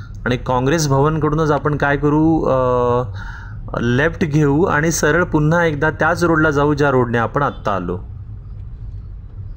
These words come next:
इथे गाई गुरं पण बसली आहेत. ही जुनी ओळख आहे रत्नागिरीची, ती अजून कायम आहे मित्रांनो. आणि इथे,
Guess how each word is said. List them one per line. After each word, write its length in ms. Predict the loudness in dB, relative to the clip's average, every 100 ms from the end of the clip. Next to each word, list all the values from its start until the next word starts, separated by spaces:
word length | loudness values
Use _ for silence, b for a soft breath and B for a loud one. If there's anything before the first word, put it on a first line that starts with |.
| -12 -12 -12 -14 -14 -12 -12 -12 -12
इथे 320 | -12 -10 -4
गाई 260 | -2 0
गुरं 220 | -2 -2 -2
पण 200 | -2 -2
बसली 400 | -2 -2 0 0
आहेत. 240 | 0 -8 -14 -12 -12 -14 -16 -16 -18 -16 -14 -14 -16 -14 -16 -6
ही 60 | -2
जुनी 280 | 0 2
ओळख 300 | 2 2 2
आहे 260 | 0 -2 -6 -6 -16 -20 -20 -18 -16 -8
रत्नागिरीची, 760 | -6 -2 0 0 -2 -4 -6 -8 -10 -14 -18 -20 -18 -16 -16 -16 -16 -16 -16 -16 -16 -16 -16 -16 -18 -16 -6
ती 60 | -2
अजून 280 | 0 0 0
कायम 320 | 0 0 2
आहे 120 | 0
मित्रांनो. 460 | -2 -2 -2 0 0
आणि 220 | 2 0
इथे, 420 | 0 2 2 0